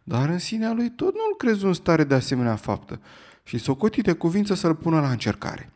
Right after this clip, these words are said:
Luă de jos un pietroi și miți îl strânse în pumn până ce începu să picure apă din trânsul. „Hai, fă și tu ca mine,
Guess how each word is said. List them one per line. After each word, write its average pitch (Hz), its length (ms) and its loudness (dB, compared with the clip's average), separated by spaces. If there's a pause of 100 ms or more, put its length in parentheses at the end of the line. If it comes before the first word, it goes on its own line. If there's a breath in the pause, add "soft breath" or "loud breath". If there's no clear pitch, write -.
(580 soft breath)
Luă 185 240 8
de 147 140 6
jos 151 240 4
un 123 100 0
pietroi 170 460 0
și - 160 -2
miți 196 280 0
îl 254 80 4
strânse 226 500 2
în 220 100 6
pumn 214 260 2
până 226 260 4
ce 233 160 0
începu 226 340 0
să 226 160 2
picure 220 400 2
apă 147 280 4
din 104 180 0
trânsul. - 420 -6 (520 loud breath)
„Hai, 143 420 4 (280 loud breath)
fă 135 280 4
și 151 180 2
tu 160 160 6
ca 127 200 4
mine, 107 380 2